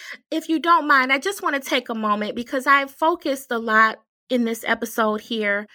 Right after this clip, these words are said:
about my dad. But at the beginning, I mentioned that it was a murder suicide.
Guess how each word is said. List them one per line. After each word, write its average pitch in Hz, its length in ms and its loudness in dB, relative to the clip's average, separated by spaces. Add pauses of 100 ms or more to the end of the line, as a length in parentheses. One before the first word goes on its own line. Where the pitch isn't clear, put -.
(340)
about 233 460 2
my 208 160 -6
dad. 202 520 -2
But 226 120 0
at 233 160 4
the 226 80 -20 (100)
beginning, 233 300 0
I 214 100 2
mentioned 240 460 -2
that 208 140 0 (140)
it 233 80 0
was 220 200 0
a 240 60 0
murder 233 360 4
suicide. 208 800 -4